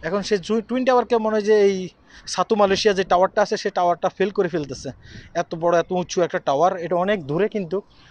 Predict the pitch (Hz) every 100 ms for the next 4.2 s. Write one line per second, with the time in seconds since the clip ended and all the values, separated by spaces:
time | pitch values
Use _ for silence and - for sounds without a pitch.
0 | - 151 160 - - - - - - -
1 | 208 175 196 180 180 175 175 160 185 170
2 | 175 170 180 196 - 208 202 190 165 185
3 | 214 - - - 143 180 170 175 180 180
4 | 180